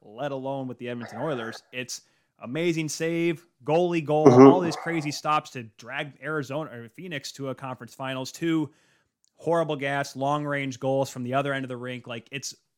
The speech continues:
Speaker 1: two parallels with Mike Smith. I mean, can the Oil-, should
Speaker 2: Well
Speaker 1: the Oilers test the goalie market this offseason?
Speaker 2: Oh, yeah. I mean,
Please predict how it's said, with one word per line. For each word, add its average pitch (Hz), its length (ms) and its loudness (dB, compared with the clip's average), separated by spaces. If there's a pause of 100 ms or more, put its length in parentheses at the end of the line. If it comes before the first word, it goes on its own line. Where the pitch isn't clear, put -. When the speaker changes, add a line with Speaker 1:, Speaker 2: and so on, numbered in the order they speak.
(160)
Speaker 1:
two 196 180 -4
parallels 151 460 -2
with 117 80 -10
Mike 123 200 -6
Smith. 135 380 -8 (920)
I 127 40 -14
mean, 127 240 -8 (360)
can 143 280 -4
the 160 120 0
Oil-, 151 280 0
should - 180 0
Speaker 2:
Well 123 240 10
Speaker 1:
the - 80 2
Oilers 156 480 -2 (560)
test 143 240 -8
the 170 80 -4
goalie 190 300 0
market 139 280 -2
this 156 180 -8
offseason? 104 560 -12 (380)
Speaker 2:
Oh, 123 200 12
yeah. 92 320 10 (400)
I 139 80 10
mean, 143 420 10